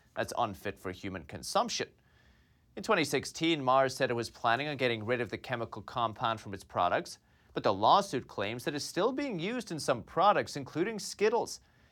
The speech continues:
In a statement, Mars spokesperson said, quote, "While we do not comment on pending litigation,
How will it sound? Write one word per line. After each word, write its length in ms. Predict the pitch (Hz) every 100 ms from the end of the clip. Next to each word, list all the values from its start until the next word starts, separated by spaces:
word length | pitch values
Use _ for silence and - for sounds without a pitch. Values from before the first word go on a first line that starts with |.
| _ _ _ _ _
In 60 | 147
a 40 |
statement, 480 | 131 160 156 156 131
Mars 300 | 135 127 -
spokesperson 720 | 139 123 - 143 127 - 127
said, 240 | 131 -
quote, 340 | - 190 202 131
"While 180 | 113
we 140 | 101 104
do 160 | 98
not 220 | 110 101 -
comment 420 | 120 113 139 175
on 120 | 131
pending 420 | - 123 113 107
litigation, 640 | 110 104 92 90 - 127